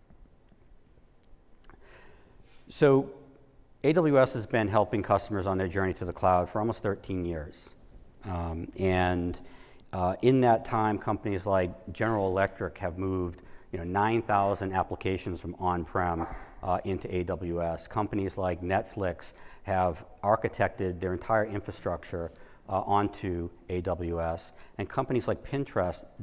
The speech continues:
started on A W S, and they continue their journey, uh, with, with us. And frankly, all of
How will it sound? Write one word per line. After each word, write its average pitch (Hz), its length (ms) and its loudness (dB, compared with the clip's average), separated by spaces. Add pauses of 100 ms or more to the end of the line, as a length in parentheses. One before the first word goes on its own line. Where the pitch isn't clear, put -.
(340)
started 127 540 0
on 87 160 -2
A 87 140 -2
W 85 300 -4
S, 82 220 -2 (300)
and 98 120 -2
they 98 80 0
continue 104 540 -2
their 85 160 -4
journey, 82 480 -4 (360)
uh, 85 280 0 (120)
with, 95 340 0
with 101 240 0
us. 78 380 -6 (380)
And 98 520 2 (160)
frankly, 120 560 0 (240)
all 143 300 2
of 117 100 -4